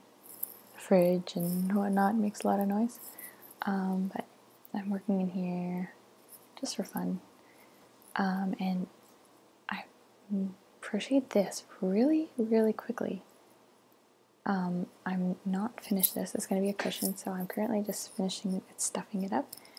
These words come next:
But what it is, it was just two circles that I made. Um, I used it just to follow the tutorial online. Maybe I'll link the blog here if you not want to know how to do this.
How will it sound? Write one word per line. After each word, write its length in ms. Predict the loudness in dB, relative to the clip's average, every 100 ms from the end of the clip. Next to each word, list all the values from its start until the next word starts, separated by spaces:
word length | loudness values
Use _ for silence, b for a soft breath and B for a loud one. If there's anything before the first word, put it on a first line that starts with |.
| B B B -20 -2
But 120 | 2 4
what 120 | 4
it 120 | 6
is, 280 | 4 4 0
it 100 | -2
was 180 | -2 -6
just 240 | -8 -8
two 340 | -2 4 6 6
circles 800 | 2 -2 -2 0 2 2 0 -12 -20 -20 -20 _ _ -2
that 120 | 0
I 80 | 2
made. 480 | 0 4 4 2 -8 -20 -8 -2
Um, 180 | 0 2
I 40 |
used 240 | 4 4 0
it 100 | -2
just 180 | -6
to 80 | -6
follow 280 | -4 -2 0
the 100 | 0
tutorial 540 | -2 -4 -2 -2 -2
online. 560 | -2 -4 -4 -2 0 0 -2 B B B 2
Maybe 200 | 4 4
I'll 160 | 0 0
link 240 | 0 0
the 80 | -4
blog 380 | -2 -2 -2 -4
here 280 | -4 -2 -2
if 160 | 0
you 260 | 2 2 2
not 320 | 0 -2 -4
want 320 | -4 -4 -6 -2
to 100 | -2
know 200 | 0 -4
how 220 | -4 -4
to 120 | -2
do 160 | 0 2
this. 360 | 0 -4 -10